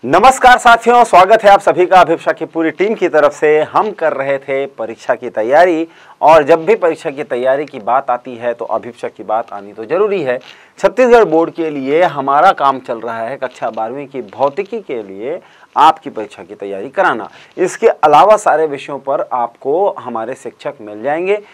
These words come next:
जो कि YouTube पर और हमारे एप्लीकेशन दोनों जगह पर उपलब्ध हैं। हमारे एप्लीकेशन में जाने पर आपको मिशन ट्वेंटी ट्वेंटी थ्री नाम का एक सेगमेंट दिखाई देगा, जहां पर से आप <clears throat>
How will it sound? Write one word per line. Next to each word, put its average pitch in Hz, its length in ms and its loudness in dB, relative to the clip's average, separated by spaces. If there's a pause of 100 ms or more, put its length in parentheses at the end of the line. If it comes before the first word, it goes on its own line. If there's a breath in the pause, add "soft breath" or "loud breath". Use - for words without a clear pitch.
(180 soft breath)
जो 147 80 -6
कि 143 320 -4
YouTube 180 320 -2
पर 165 240 0
और 135 280 0
हमारे 123 420 -6
एप्लीकेशन 131 560 -8
दोनों 127 380 -8
जगह 113 380 -10
पर 160 120 -2
उपलब्ध 113 460 -12
हैं। 190 220 -6 (380 soft breath)
हमारे 262 320 6
एप्लीकेशन 185 460 -2
में 170 120 -6
जाने 139 240 -2
पर 139 300 -4
आपको 127 380 2
मिशन 151 480 -4
ट्वेंटी 147 360 -8
ट्वेंटी 135 340 -10
थ्री 165 300 -8
नाम 107 220 -6
का 123 140 -2
एक 120 100 -4
सेगमेंट 104 400 -14
दिखाई 190 300 2
देगा, 113 280 0 (400 loud breath)
जहां 170 300 4
पर 208 140 2
से 190 140 2
आप 151 360 4 (640 soft breath)
<clears throat> - 0 -